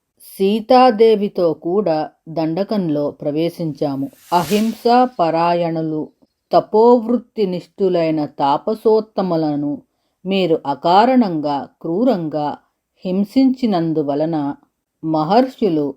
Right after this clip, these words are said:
మా రక్షణ కోరారు. వారికి మేము అభయమిచ్చాము. ఇప్పుడు మీరు శూర్పణఖకు అండగా వచ్చారు. అయితే మీకు ప్రాణాలపై ఆశ ఉంటే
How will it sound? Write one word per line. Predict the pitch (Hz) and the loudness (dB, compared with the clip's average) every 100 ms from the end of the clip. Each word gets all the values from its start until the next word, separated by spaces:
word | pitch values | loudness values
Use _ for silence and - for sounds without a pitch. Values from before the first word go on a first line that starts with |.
| _ | _
మా | 165 170 160 | -6 -2 0
రక్షణ | 147 143 - - 202 | 0 -2 -6 -4 -2
కోరారు. | 143 143 147 151 135 127 131 - - _ _ - 160 | -2 -2 -2 0 -2 -4 -10 -16 -20 _ _ -20 0
వారికి | 180 190 208 202 - 175 | 4 6 4 0 -4 -6
మేము | 170 160 147 - | -2 -2 -2 -6
అభయమిచ్చాము. | 139 175 185 220 196 - 165 143 135 135 _ _ _ _ _ _ _ _ | -8 -2 0 0 -2 -6 -2 -2 -2 -10 _ _ _ _ _ _ _ _
ఇప్పుడు | 208 214 _ 277 247 | -2 -2 _ 0 2
మీరు | 180 156 170 233 185 165 - _ _ _ _ | 2 0 2 2 2 0 -4 _ _ _ _
శూర్పణఖకు | 190 214 240 - 247 247 240 170 170 - | -2 0 -2 0 2 4 2 -4 -8 -6
అండగా | 151 160 180 190 220 | -6 -2 -2 2 2
వచ్చారు. | 175 139 _ 143 127 - - _ _ _ _ - | 0 -4 _ -4 -4 -8 -18 _ _ _ _ 2
అయితే | 196 269 262 180 170 170 _ _ | 4 4 2 2 0 -2 _ _
మీకు | 190 220 208 165 | -4 -2 -2 -6
ప్రాణాలపై | - 165 220 208 233 247 233 180 156 - | -2 0 0 0 2 4 2 0 -2 -4
ఆశ | 143 156 - | -4 -4 -2
ఉంటే | 226 175 156 - 147 143 | 0 0 -4 -6 -6 -6